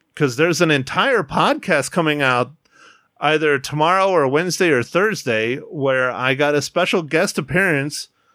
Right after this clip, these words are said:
w-, on the Mile High Show with Mister Mile High Show, Matt Santos, and, uh, Drinking, A K A Dirk from the Blue Milk Podcast, where we talked about summer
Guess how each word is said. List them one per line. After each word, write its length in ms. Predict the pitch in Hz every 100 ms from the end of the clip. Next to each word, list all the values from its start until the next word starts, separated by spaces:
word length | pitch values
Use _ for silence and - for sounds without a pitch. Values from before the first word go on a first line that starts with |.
| _ _ _ -
w-, 280 | 139 151 -
on 380 | 147 151 143 143
the 300 | 143 135 135 -
Mile 400 | 143 147 175 160
High 260 | 165 196
Show 600 | 208 - 120 110 120 139 _
with 400 | 147 135 127 - _ _
Mister 320 | 143 156 -
Mile 240 | 151 135 131
High 160 | 123
Show, 200 | 117 139
Matt 280 | 120 131 131
Santos, 600 | - 147 135 139 120 110 -
and, 640 | 196 208 151 123 135 147 - _ _ _ _ _ _
uh, 360 | 143 139 131 139 139
Drinking, 680 | 123 135 180 - 143 151 165 - _
A 140 | 147 135
K 140 | -
A 340 | 147 143 143 123
Dirk 440 | 107 147 139 131 -
from 500 | - 147 131 123 123
the 80 | 120
Blue 180 | 131 139
Milk 260 | 147 165
Podcast, 640 | 156 123 110 120 117 - - _ _ _ _ _
where 260 | 143 147 143
we 120 | 151
talked 320 | 156 170 170
about 280 | 175 170 139
summer 840 | - - - 160 185 196 196 196